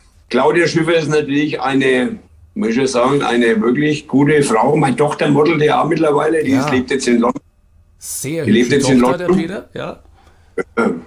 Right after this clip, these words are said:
Speaker 1: weiß ich auch nicht, wie ich es geschafft habe, aber naja.
Speaker 2: Ja, kommt nach der Mutter, kommt nach der Mutter.
Speaker 1: Ja, Intelligenz von der Mutter, ich hab meine. <laughs> Entschuldigung, das war jetzt nicht Spaß.
Speaker 2: Komm du mir nach Hause, Peter, komm du mir nach Hause.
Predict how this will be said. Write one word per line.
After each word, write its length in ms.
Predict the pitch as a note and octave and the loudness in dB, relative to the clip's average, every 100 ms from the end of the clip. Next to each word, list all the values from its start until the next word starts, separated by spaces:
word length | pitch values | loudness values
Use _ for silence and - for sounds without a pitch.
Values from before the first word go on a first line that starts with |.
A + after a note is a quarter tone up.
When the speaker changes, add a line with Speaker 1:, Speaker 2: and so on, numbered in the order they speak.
| - _ | -20 _
Speaker 1:
weiß 160 | A2+ A#2 | -2 0
ich 80 | C3 | 2
auch 100 | C3+ | 2
nicht, 140 | C3+ | 2
wie 60 | B2+ | 2
ich 20 | B2 | 2
es 20 | |
geschafft 320 | - B2+ - D3 | -2 -4 -2 0
habe, 140 | C3+ | 0
aber 140 | A2+ A#2 | 0 -2
naja. 260 | G#2+ - A2 | -2 -4 -4
Speaker 2:
Ja, 160 | B2+ | -6
kommt 240 | D#3+ D#3+ F3 | -6 -8 -6
nach 120 | D#3+ | -6
der 100 | D3 C#3+ | -4 -4
Mutter, 380 | D#3+ G#3 G3+ - | -4 -6 -8 -8
kommt 260 | D3+ F3+ | -8 -6
nach 140 | F3 E3+ | -6 -6
der 120 | E3+ | -4
Mutter. 340 | D#3+ E3+ G#3 - - A4+ C#5+ B4+ A4+ A#4+ A4 _ _ _ - _ | -4 -6 -8 -12 -12 -10 -10 -12 -16 -20 -20 _ _ _ -20 _
Speaker 1:
Ja, 200 | B2+ C#3 | -8 -6
Intelligenz 680 | D3+ D#3+ D#3 E3+ D#3+ F3+ - | -4 -4 -4 -2 0 0 0
von 120 | F#3+ | 0
der 80 | F3+ F3 | -2 0
Mutter, 220 | F3+ F3+ | 0 0
ich 100 | D#3 | -4
hab 140 | E3 | -4
meine. 240 | D#3+ - - - _ _ - | -6 -8 -10 -16 _ _ -18
<laughs> 1200 | - - - - - - G4+ - - - - - _ - - _ _ - - - - A#3+ - B3+ - - - - - - | -16 -14 -16 -16 -10 -6 -6 -6 -10 -12 -16 -20 _ -14 -14 _ _ -20 -20 -18 -14 -14 -12 -12 -12 -12 -12 -12 -10 -6
Entschuldigung, 640 | - - F#3 G3+ B3+ B3 - F#4+ - | -4 0 2 2 0 -4 -6 -4 -2
das 140 | - B2+ | -2 0
war 120 | C#3 | 0
jetzt 100 | B2+ | 0
nicht 120 | C3 - | -4 -8
Spaß. 160 | - - - - - | -10 -12 -18 -18 -6
Speaker 2:
Komm 200 | A3+ A3+ | -4 0
du 120 | D4+ | 0
mir 180 | D4 D4+ | 0 0
nach 180 | C#4+ B3 C#4 | 0 0 0
Hause, 320 | E4 A3+ C#4+ | 0 -2 -6
Peter, 320 | C#4 B3+ B3+ | -6 -4 -4
komm 200 | B3+ B3 | -6 -6
du 120 | C#4+ | -6
mir 100 | C4+ | -4
nach 220 | B3+ A3 G#3 | -4 -2 -2
Hause. 260 | G#3+ - | -2 -2